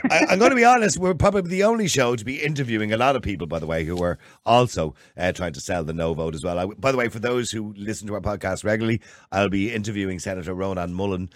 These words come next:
uh, a little bit later on in relation to the referendum, and that will go on to our podcast later on this evening if anybody wants to,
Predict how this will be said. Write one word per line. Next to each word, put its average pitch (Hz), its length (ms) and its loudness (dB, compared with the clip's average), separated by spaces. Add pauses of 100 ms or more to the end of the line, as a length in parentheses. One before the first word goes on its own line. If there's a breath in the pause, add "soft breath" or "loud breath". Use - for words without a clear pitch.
(180 soft breath)
uh, 85 200 0
a 90 80 -2
little 113 260 4
bit 90 100 0
later 76 320 -2
on 78 200 -4
in 76 160 -10
relation 76 420 -4
to - 100 -14
the 80 80 -8
referendum, 73 540 -6
and 73 220 -6
that 78 140 -2
will 82 100 -4
go 78 100 -4
on 73 120 -2
to 80 100 -8
our 67 80 -4
podcast 73 500 -4
later 76 240 -2
on 69 140 -2
this 64 160 -6
evening 69 260 -2
if 62 80 -6
anybody 69 300 -2
wants 65 220 -4
to, 71 120 -8